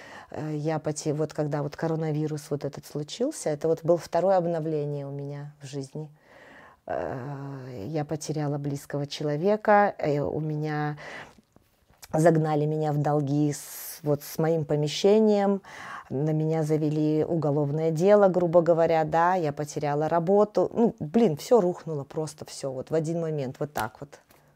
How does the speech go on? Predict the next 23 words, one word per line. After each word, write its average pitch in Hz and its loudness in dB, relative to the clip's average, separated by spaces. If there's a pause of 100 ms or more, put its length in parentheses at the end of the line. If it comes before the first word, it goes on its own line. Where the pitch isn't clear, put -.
(2000)
Я 156 -2
помню 208 2
своё 180 -2
состояние, 160 -4
я 151 -2
вышла 156 -8
такая, 139 -16
и 160 -4
опять 180 2
у 175 -2
меня 160 -4
вот 156 -4
такое 156 -6
состояние, 175 -4
что 165 -8
у - -4
меня 156 -4
дух 156 -4
выходит 147 -2
из 139 -10
моего 147 -8
тела 143 -6
вниз – 170 -8